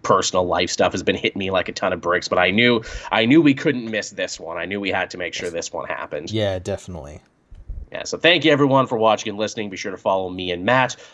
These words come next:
Speaker 1: on social media so you always know when a new show is dropping. As always, if you're a patron, you'll get to listen to this show back first before anyone else.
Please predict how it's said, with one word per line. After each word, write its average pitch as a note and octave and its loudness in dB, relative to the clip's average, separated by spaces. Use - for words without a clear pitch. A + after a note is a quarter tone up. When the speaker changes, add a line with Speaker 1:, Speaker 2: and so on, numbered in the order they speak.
Speaker 1:
on F2+ -6
social F#2+ -6
media C3 4
so A#2+ -2
you G2+ -2
always F#2+ -2
know F#2 0
when F2+ 0
a F2 -2
new F2+ -4
show E2+ 0
is D#2+ -4
dropping. G#2+ 6
As F#2 -4
always, G#2 -2
if G#2+ -4
you're G2 -4
a F2+ -4
patron, D3+ 2
you'll A#2 2
get G2+ -4
to G#2 -6
listen F#2 -6
to - -16
this F#2 -8
show F2+ 0
back F#2 2
first G#2 -4
before F2+ -4
anyone F2+ -2
else. D#3 4